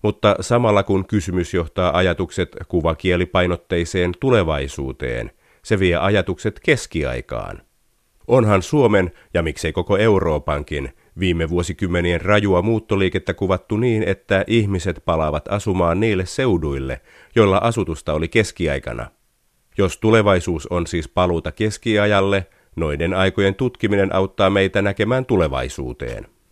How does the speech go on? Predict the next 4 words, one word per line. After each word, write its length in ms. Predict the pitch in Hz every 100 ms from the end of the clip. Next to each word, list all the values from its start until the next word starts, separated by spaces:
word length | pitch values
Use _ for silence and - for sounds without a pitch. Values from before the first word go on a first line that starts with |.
| _ _ _ _ _ _ _ _ -
Yksi 260 | 131 - 123
tärkeimpiä 640 | 147 143 - 87 80 82
keskiajan 680 | - 98 - 90 82 90 95
viestintämenetelmistä, 1200 | 113 101 95 82 80 76 73 65 64 60 -